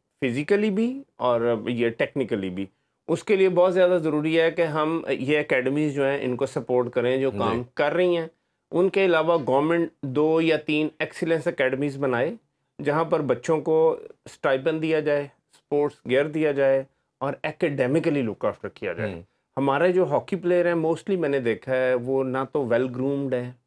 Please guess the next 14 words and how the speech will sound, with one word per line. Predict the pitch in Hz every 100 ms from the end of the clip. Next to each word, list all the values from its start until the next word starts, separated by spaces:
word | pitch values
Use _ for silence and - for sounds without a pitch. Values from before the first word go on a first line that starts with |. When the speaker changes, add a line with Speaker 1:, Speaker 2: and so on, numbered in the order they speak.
| _ _ _
Speaker 1:
ना | 135 156
ही | 170
वो | 151 156
पॉलिश्ड | - 127 113 110 -
हैं। | 101 90 _ _ _ _
जैसे | 123 143 147 180
आप | 160 160
देखें | 143 135 - 165 165
कि | 151 -
एक | 143 151 -
टीम | 143 147 147
गई | 123 127
है, | 131 110 107
आ, | - 120